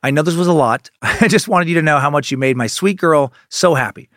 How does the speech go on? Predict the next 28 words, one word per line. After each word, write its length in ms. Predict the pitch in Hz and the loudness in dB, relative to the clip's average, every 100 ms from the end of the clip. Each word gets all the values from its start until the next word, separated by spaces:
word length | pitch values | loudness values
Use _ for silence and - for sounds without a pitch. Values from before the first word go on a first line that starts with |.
| - - - - | -20 -20 -10 -2
We 100 | 147 | 0
had 100 | 151 | 0
an 60 | |
amazing 400 | 143 156 208 214 | 0 0 2 0
time 220 | 170 151 | 0 0
at 100 | 143 | -2
camp. 280 | - 113 113 | -6 -6 -6
Your 60 | 120 | -6
team 180 | - 143 | -4 -4
was 140 | 113 | 0
very 220 | 151 190 | 0 0
kind 340 | - 147 151 151 | -2 -2 -2 -2
and 80 | |
accommodating 540 | 139 135 127 120 117 110 | -4 -2 0 0 -2 -4
to 80 | 110 | -2
help 180 | 139 | -2
make 180 | 139 131 | -2 -6
it 60 | 107 | -6
as 140 | 101 143 | -10 -6
easy 240 | 151 143 | -4 -4
as 80 | 123 | -4
possible 440 | - 151 147 123 | -2 0 -2 -6
for 120 | 107 | -6
her 140 | 113 120 | -4 -2
while 180 | 110 107 | -4 -6
she 120 | 117 | -6
was 160 | 110 | -4
there. 320 | 143 151 95 | 0 -2 -4